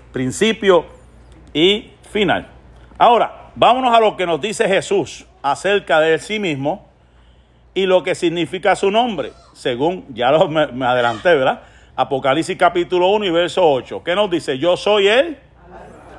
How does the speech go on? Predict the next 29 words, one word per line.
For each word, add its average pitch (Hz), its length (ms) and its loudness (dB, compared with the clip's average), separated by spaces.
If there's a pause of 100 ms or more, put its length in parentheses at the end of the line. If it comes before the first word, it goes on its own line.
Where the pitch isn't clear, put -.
(260)
alfa 185 600 2
y 214 220 -2
la", 220 340 4 (1160)
que 120 100 -6
esas 123 200 -4
son 202 140 2
las 190 160 4
letras 196 360 0
del 160 120 2
alfabeto, 151 720 0
o 110 100 -12
sea, 170 140 -4
el 170 80 -6
principio 202 800 -8
y 160 80 -8
la 220 160 -2
final. 175 320 -4 (520)
"Dice 214 420 2
el 220 60 0
Señor 214 500 2 (420)
que 170 420 -2 (500)
es 254 600 2
y 190 240 -2
que 165 500 -4 (480)
era 185 400 2 (520)
y 180 180 -2
que 165 240 0
ha 185 180 6
de 240 380 2